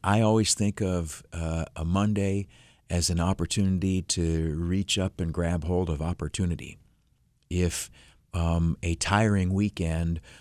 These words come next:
or something like that ever tempts you to, uh, uh, see in Monday a return to drudgery or whatever else like that,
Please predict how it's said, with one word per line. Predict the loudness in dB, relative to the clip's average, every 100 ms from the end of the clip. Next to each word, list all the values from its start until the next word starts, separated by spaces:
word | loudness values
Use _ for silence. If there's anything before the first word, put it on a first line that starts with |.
| -6
or | -2
something | 2 2 2 2
like | 2 2 2
that | 2 4 2 0
ever | -2 0 0
tempts | 0 0 2 0
you | 0 2 2 2 0
to, | 0 2 2 4 2 0 -4 -16 -20 _
uh, | 0 2 2 0 -2 -4
uh, | -2 4
see | 6 6 2 0
in | 0
Monday | 2 2 2 0 -2 -4 -8 -16 _ _
a | -2 0
return | 0 0 2 2 0 -2
to | -8 -8 -14 -10
drudgery | -4 -2 0 0 0 0 0
or | -2 -6 0
whatever | 2 2 2
else | 0 0 -2
like | -4 -2
that, | -2 -2